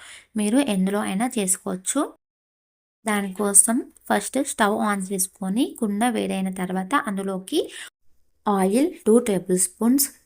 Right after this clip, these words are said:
జీలకర్ర, ఆవాలు హాఫ్ టీ స్పూన్, ఆనియన్స్, పచ్చిమిర్చి హాఫ్ టీ స్పూన్, పసుపు వేసుకొని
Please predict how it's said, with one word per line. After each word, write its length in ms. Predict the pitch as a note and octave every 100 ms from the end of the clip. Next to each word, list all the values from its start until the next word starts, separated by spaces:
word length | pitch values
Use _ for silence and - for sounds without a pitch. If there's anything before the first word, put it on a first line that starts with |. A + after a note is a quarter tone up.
| -
జీలకర్ర, 460 | G3 F#3+ F#3+ F#3+ A3+ F4+ -
ఆవాలు 520 | G3 F3+ F3 F3 G3+ E4+ B4+ - - _ _ _
హాఫ్ 220 | G3+ G3+ -
టీ 140 | F3+
స్పూన్, 400 | F3 - - B3 F4+ _ - - F#3+
ఆనియన్స్, 640 | F3+ F#3 F#3 A3+ C4+ - - _ _ _ _ _ _
పచ్చిమిర్చి 680 | F#3+ F#3 G3 G3 F#3 - D4+ - - -
హాఫ్ 260 | G3+ G3 G3
టీ 120 | G#3
స్పూన్, 360 | G3 - B3 D4+
పసుపు 440 | - G3+ - - G3 F#3 -
వేసుకొని 540 | G3 F#3+ F#3 G3 G3+